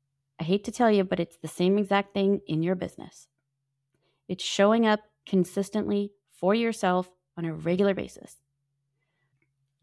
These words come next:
That's the first thing I want you to think about. Is this related to something that I'm feeling?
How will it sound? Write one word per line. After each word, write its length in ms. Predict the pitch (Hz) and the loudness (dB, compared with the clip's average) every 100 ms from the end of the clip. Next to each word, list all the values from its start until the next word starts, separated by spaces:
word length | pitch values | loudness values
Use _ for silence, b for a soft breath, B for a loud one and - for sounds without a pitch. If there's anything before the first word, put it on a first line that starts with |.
| _ _ _ _ _ | _ _ _ _ _
That's 220 | 165 160 | 0 0
the 80 | 226 | -2
first 240 | 220 214 - | 2 0 0
thing 180 | - - | -4 0
I 40 | |
want 240 | 190 185 | 0 2
you 100 | 220 | 0
to 60 | 220 | -2
think 160 | 247 233 | -2 0
about. 240 | 190 - | 0 -2
Is 120 | - 190 | -2 -4
this 240 | 214 - | -6 -6
related 360 | 214 233 294 262 | 0 0 0 -4
to 80 | |
something 460 | 247 - 226 240 233 | -6 -2 -2 0 0
that 100 | 208 | 2
I'm 200 | 196 190 - - _ _ _ | 2 0 -6 -20 _ _ _
feeling? 540 | 226 208 175 - 185 | 0 0 0 -4 -10